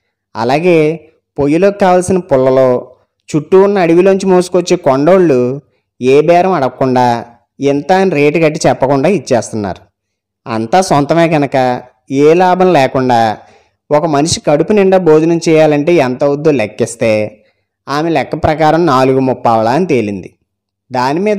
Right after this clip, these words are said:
ప్రతి భోజనానికి ఒక పావలా లాభం వేసుకుంది. మర్నాడు నుంచి ఫుల్ మీల్స్ రేటు ఎంత,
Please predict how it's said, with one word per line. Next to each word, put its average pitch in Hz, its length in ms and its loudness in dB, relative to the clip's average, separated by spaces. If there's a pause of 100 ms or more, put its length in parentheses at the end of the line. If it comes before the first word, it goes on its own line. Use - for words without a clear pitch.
(120)
ప్రతి 147 340 0
భోజనానికి 165 520 2
ఒక 160 120 0
పావలా 120 420 0
లాభం 113 320 0
వేసుకుంది. 107 520 -8 (720)
మర్నాడు 120 400 0
నుంచి 180 600 0 (380)
ఫుల్ 151 160 0
మీల్స్ 202 320 -2
రేటు 135 240 0
ఎంత, 113 440 -4